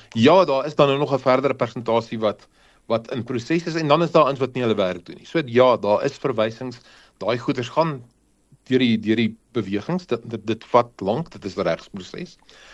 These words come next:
Die een ding wat ons nog nie gedoen het, is om tot, tot sover te gaan dat daar 'n sertifikaat is wat jy geld probeer terugkry nie.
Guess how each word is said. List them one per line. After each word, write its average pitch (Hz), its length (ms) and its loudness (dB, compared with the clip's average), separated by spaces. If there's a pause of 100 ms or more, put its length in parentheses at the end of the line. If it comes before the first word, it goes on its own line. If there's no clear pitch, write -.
(180)
Die 143 120 -4
een 180 80 4
ding 175 100 6
wat 147 120 2
ons 127 140 -2
nog 120 160 2
nie 120 100 -2
gedoen 104 220 2
het, 95 140 -2
is 92 100 -6
om 101 120 -4
tot, 101 180 -2 (200)
tot 107 160 0
sover 113 280 2
te 113 80 -6
gaan 110 180 0
dat 107 120 0
daar 101 120 6
'n 98 60 4
sertifikaat 110 540 0
is 104 80 -10
wat 107 140 0
jy 101 80 0
geld 104 260 -2
probeer 101 320 -2
terugkry - 460 -4
nie. - 80 -20